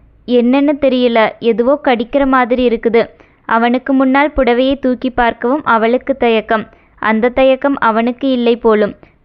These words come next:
"வெயிட், என்னன்னு பார்க்கலாம்." அவள் காலருகே மண்டியிட்டு அமர்ந்தவன் புடவையை மேலேற்ற முயல, "ஏய், என்ன பண்றீங்க?"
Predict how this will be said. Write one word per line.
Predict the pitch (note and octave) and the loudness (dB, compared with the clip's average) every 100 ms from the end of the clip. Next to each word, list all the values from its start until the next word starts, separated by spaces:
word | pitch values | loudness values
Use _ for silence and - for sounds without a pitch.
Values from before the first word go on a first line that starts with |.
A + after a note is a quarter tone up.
| _ | _
"வெயிட், | G3 A#3+ C4 B3+ - | 0 0 0 -4 -6
என்னன்னு | A3+ A#3+ C4 C4 | -2 0 0 0
பார்க்கலாம்." | A#3+ A#3 A3+ G#3+ G3+ - _ _ | -2 -2 0 0 -2 -8 _ _
அவள் | - A3 A3 | 0 0 0
காலருகே | A#3+ A3+ A#3 B3 C4 C#4+ | 0 0 0 0 0 0
மண்டியிட்டு | C4+ A#3+ B3 B3 B3 | 0 0 0 -2 0
அமர்ந்தவன் | A3+ A3 G#3+ G#3+ B3+ D4 | 0 0 -2 -2 0 -2
புடவையை | A#3 A#3 A#3+ C4 | 0 0 0 0
மேலேற்ற | B3 A3+ A3+ A#3 - A#3+ | 0 0 0 -2 -2 -4
முயல, | G#3+ G3+ A3+ C4 G#3+ _ _ _ _ _ _ | -2 0 0 0 -4 _ _ _ _ _ _
"ஏய், | A3 D4 C4 - | 0 0 0 -2
என்ன | A3+ A#3 C#4 C#4+ | 0 0 0 0
பண்றீங்க?" | B3 A#3 A#3+ A3+ G3+ | -2 0 0 0 -2